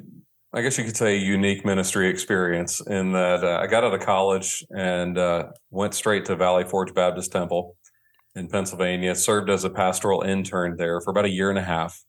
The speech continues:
And, uh, from that point, the Lord began to move us, uh,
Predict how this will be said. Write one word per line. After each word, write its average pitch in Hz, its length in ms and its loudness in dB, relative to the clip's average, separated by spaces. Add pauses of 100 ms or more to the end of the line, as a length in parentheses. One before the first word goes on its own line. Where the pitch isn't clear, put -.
(460)
And, 92 600 0
uh, 87 500 4
from 95 260 -2
that 101 280 0
point, 110 300 0
the 101 80 2
Lord 107 260 2
began 101 360 0
to 98 100 -8
move 92 480 0
us, 85 580 -2 (140)
uh, 90 340 -2